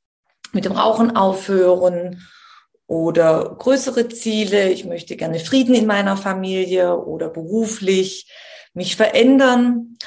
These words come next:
Und manche Ziele, die wollen wir schon seit vielen Jahren umsetzen und manche Ziele sind ganz neu, die wir ganz neu uns wünschen, im kommenden Jahr zu manifestieren.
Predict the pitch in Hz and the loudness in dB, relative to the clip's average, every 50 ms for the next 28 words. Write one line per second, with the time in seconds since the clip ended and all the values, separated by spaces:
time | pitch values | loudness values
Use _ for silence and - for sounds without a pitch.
0 | - _ - 226 233 233 247 247 247 262 254 262 269 240 - - - - 233 233 | -20 _ -4 -2 -2 0 0 0 2 0 0 -2 -4 -8 -8 -8 -6 -4 -2 0
1 | 240 233 226 226 220 214 214 214 220 214 220 - - - _ _ _ _ _ _ | 0 2 2 4 4 4 2 0 -2 -4 -8 -12 -20 -20 _ _ _ _ _ _
2 | _ - 196 196 190 196 196 - - - - - _ _ _ _ _ - 202 202 | _ -6 -2 -2 0 2 0 0 -2 -4 -8 -20 _ _ _ _ _ 0 2 2
3 | 202 208 196 196 196 190 - 190 180 185 175 - - 175 156 156 160 - - - | 2 2 0 0 -2 -2 -2 -4 -4 -4 -6 -4 0 0 0 0 0 -4 -4 -2
4 | 262 302 311 302 294 269 254 240 233 233 233 233 226 - 226 214 214 214 208 - | -2 -2 0 0 -2 -2 0 0 -2 -2 0 -2 -2 -4 -4 -6 -6 -6 -6 -6
5 | - 196 190 190 196 - - - - 202 196 196 196 196 196 196 196 - - _ | -6 -6 -6 -6 -8 -12 -14 -10 -4 -2 0 2 2 0 0 -4 -10 -18 -20 _
6 | _ _ - - 185 190 185 190 - 175 165 180 196 196 - 208 190 190 - - | _ _ -6 -2 -2 0 0 -2 0 0 0 0 0 -2 -2 -4 -6 -6 -6 -8
7 | - 196 185 185 185 170 180 185 185 185 180 180 - - - _ - - - - | -6 -4 -2 -2 0 0 2 4 4 4 2 0 -6 -16 -20 _ -14 -12 -6 -4
8 | 175 170 170 175 175 170 170 - - - _ _ _ - 170 170 170 170 - - | -2 -2 -2 -2 -4 -8 -10 -12 -16 -18 _ _ _ -2 0 0 0 -2 -4 -4
9 | 190 196 196 220 233 254 262 254 254 247 - 202 190 190 185 185 180 180 180 - | 0 2 4 4 4 4 4 2 0 -2 -4 -8 -6 -4 -2 0 0 0 -2 -2
10 | - 175 180 220 208 - - 190 180 180 185 180 185 185 - - 180 - - - | -2 -2 -2 -2 -4 -8 -8 -8 -6 -4 -4 -2 -2 -4 -4 -6 -8 -10 -10 -6
11 | 180 208 226 233 233 233 233 220 208 202 202 208 208 202 - - - _ _ _ | -4 -2 0 0 0 -2 -4 -4 -4 -4 -4 -6 -8 -10 -14 -20 -20 _ _ _
12 | _ _ _ - 185 185 196 190 - - - - - - - - 180 180 185 180 | _ _ _ -4 -2 0 0 -2 -2 -4 -8 -14 -18 -10 -6 -4 -4 -2 -2 -4
13 | 175 170 156 156 147 147 156 160 170 165 - - _ _ _ - - 196 180 170 | -6 -4 -4 -2 -2 0 0 0 -2 -4 -6 -12 _ _ _ -8 -4 -2 0 0
14 | 160 156 160 160 156 - 160 147 - - - - 156 143 147 135 - - - - | 0 -2 -2 -4 -6 -6 -6 -6 -6 -8 -8 -6 -4 -4 -4 -4 -4 -6 -8 -10
15 | - - _ | -12 -18 _